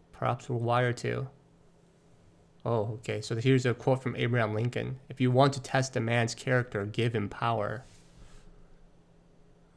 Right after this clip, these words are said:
With great responsibility, you know, with great power comes great responsibility." Not exactly the same, but, um, interesting.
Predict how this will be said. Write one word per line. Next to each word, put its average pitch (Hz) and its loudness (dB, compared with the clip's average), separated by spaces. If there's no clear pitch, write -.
With 110 -6
great 110 -2
responsibility, 110 -4
you 120 -4
know, - -4
with 104 -8
great 113 -4
power 117 -2
comes 120 -4
great 123 -4
responsibility." 123 -2
Not 123 0
exactly 107 -4
the 110 -8
same, 127 -6
but, 123 -10
um, 123 -6
interesting. 131 -8